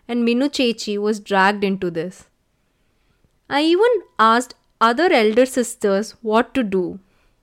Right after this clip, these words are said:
I even told all this to Simi auntie. Oh, well, it kind of ended up being somewhat of an issue between Minu Chechi and Sovin, which I think should be solved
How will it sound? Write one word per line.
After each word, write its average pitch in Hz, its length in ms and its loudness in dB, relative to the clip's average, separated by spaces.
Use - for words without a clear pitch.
I 269 120 0
even 330 320 2
told 262 400 4
all 247 300 2
this 294 180 -4
to 277 120 -4
Simi 208 400 -2
auntie. 175 580 -6
Oh, 247 360 0
well, 214 340 0
it - 200 -8
kind 320 280 0
of 440 160 2
ended 247 380 2
up 208 240 0
being 233 240 -2
somewhat 254 560 0
of 320 140 -2
an 233 140 0
issue 214 340 -4
between 214 420 -2
Minu 208 340 -2
Chechi 214 320 -2
and 196 180 -4
Sovin, 180 500 -6
which 285 220 -2
I 302 140 2
think 359 300 -2
should 226 280 -4
be 247 120 -2
solved 202 480 0